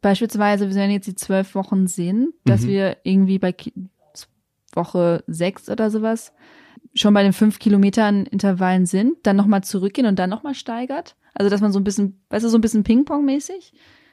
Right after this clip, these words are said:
Speaker 1: Ist das sinnvoll?
Speaker 2: Ich würd mich wirklich da an einem linearen System
Speaker 1: Okay.
Speaker 2: entlanghangeln.
Speaker 1: Also doch lieber Taka, immer so stufenweise.
Speaker 2: Korrekt, ja.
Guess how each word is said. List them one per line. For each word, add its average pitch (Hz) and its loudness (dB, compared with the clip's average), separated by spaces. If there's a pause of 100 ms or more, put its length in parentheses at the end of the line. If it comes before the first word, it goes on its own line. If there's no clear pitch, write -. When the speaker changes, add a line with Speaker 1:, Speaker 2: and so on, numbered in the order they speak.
(100)
Speaker 1:
Ist - -12
das 220 2
sinnvoll? 277 0 (1120)
Speaker 2:
Ich 107 -4
würd - -2
mich 101 2
wirklich 98 -2 (140)
da 95 0 (540)
an 104 0
einem 95 2
linearen 98 2
System 92 -4
Speaker 1:
Okay. 98 2
Speaker 2:
entlanghangeln. 92 -4 (280)
Speaker 1:
Also 196 2
doch 185 2
lieber 185 0
Taka, 175 -4
immer 180 -2
so 180 -2
stufenweise. 170 0
Speaker 2:
Korrekt, 98 0
ja. 92 -2